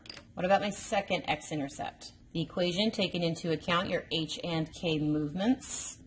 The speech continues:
My b is one, my h is a negative pi halves, and k is zero. This multiplied fraction is three pi halves. We're supposed to subtract this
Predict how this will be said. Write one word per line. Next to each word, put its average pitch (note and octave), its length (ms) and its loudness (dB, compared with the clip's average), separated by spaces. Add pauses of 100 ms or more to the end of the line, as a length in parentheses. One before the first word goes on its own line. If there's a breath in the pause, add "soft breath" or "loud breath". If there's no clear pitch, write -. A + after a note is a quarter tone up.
My D#3+ 220 0
b E3 480 -2
is D#3+ 320 0
one, D#3+ 720 0
my D#3 260 0
h E3 400 -6
is D#3+ 140 -4
a D#3 100 2
negative D#3 540 0 (100)
pi C#3+ 340 -4 (140)
halves, E3+ 560 2
and D#3 240 -2
k D3+ 280 -4
is D3+ 300 -6
zero. D#3+ 520 0 (880 loud breath)
This F#3+ 220 -2
multiplied G3+ 760 4
fraction G#3 880 2
is E3 380 2 (200)
three E3 360 -4
pi D#3+ 340 -2
halves. D#3+ 960 0 (520)
We're E3 120 -6
supposed E3 180 -6
to D#3 60 -8
subtract - 680 0 (220)
this E3 320 0